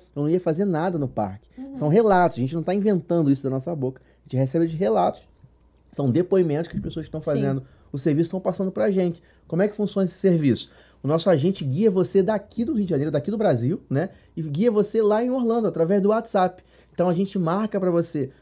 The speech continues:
Speaker 1: todas as atrações do Disney Plus e do Light Lane
Speaker 2: Uhum.
Speaker 1: e vai marcando durante o seu dia, guiando você em qual atração você vai com o seu grupo.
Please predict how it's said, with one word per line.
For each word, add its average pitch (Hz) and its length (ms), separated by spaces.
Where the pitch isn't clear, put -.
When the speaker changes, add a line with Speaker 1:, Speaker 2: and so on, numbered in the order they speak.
Speaker 1:
todas 170 220
as 175 60
atrações 147 400
do 123 80
Disney 151 260
Plus 165 380
e 175 140
do 185 100
Light 131 260
Lane 147 380
Speaker 2:
Uhum. 240 260
Speaker 1:
e 180 80
vai 180 200
marcando 202 520
durante 190 360
o - 20
seu 208 180
dia, 180 220
guiando 190 380
você 185 240
em 185 80
qual 180 160
atração 175 340
você 180 220
vai 160 160
com 165 120
o 165 40
seu 185 180
grupo. 180 380